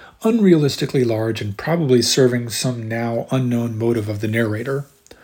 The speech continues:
Modern scholarship finds the list to be much more interesting and revealing about ancient Greece, though there is no consensus as to what exactly the time period is that the catalog represents. Notably,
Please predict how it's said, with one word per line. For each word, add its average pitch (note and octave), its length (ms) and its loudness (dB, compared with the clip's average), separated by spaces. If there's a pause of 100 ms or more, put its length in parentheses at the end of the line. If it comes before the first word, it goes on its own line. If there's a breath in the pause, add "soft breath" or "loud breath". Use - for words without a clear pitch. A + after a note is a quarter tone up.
(480 loud breath)
Modern D#3+ 400 4
scholarship G#2+ 580 -2
finds C3 320 -2
the G3 80 0
list B2+ 240 2
to - 80 -8
be B2 80 0
much A#2+ 320 -6
more D3+ 160 -2
interesting A2+ 540 -4
and A2 100 -6
revealing C3 560 -2
about A#2+ 340 -6
ancient C3+ 300 -4
Greece, B2 480 2 (500 loud breath)
though C3 120 4
there B2+ 140 4
is D3+ 120 0
no C3+ 140 0
consensus C3 680 -4
as A#2 160 -6
to - 120 -8
what A#2+ 140 0
exactly A#2 680 -2 (220 loud breath)
the - 80 -8
time B2+ 260 2
period G#2 300 0
is G#2+ 300 0
that - 100 -12
the - 80 -18
catalog G#2+ 420 -4
represents. A2 720 -4 (880 soft breath)
Notably, B2 480 4